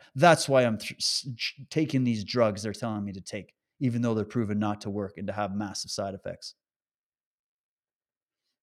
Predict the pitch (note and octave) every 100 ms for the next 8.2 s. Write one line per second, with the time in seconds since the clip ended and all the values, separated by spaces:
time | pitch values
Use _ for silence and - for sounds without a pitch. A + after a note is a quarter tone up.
0 | _ _ _ _ _ D#3 D3 C3 B2+ A2+
1 | - A#2 - A#2 A2 G2+ F#2+ - B2 A2
2 | - G2+ G2 G2 F2+ - G#2+ - - -
3 | - - D#3+ - C3+ A#2+ A2 - - -
4 | - B2+ C3 A#2+ A2+ G2+ - - C3 A#2+
5 | G#2+ G2+ - A#2 G#2 A2 G2 G#2+ G2+ G#2
6 | A2+ G2 G#2+ - - G2 - - - A#2+
7 | G#2+ - C3 A#2+ A2 A2+ G#2 - G2+ F#2+
8 | F#2 E2+